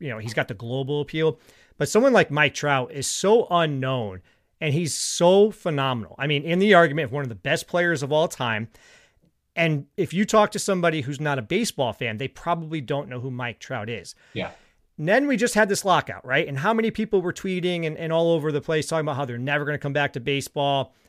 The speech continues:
Speaker 1: Now, granted, they didn't, they're only missing a couple weeks of games or whatever it is. So I think the, the, um,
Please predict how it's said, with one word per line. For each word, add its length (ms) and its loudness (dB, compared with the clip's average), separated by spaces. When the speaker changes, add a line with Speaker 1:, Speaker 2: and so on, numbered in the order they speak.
Speaker 1:
Now, 80 -8
granted, 340 4
they 80 2
didn't, 400 -2
they're 160 -6
only 140 -2
missing 240 -2
a 20 -6
couple 220 -10
weeks 200 -8
of 60 -12
games 240 -8
or 60 -8
whatever 320 -8
it 80 -4
is. 200 -2
So 80 -8
I 80 -4
think 380 -6
the, 340 -4
the, 260 -2
um, 400 -4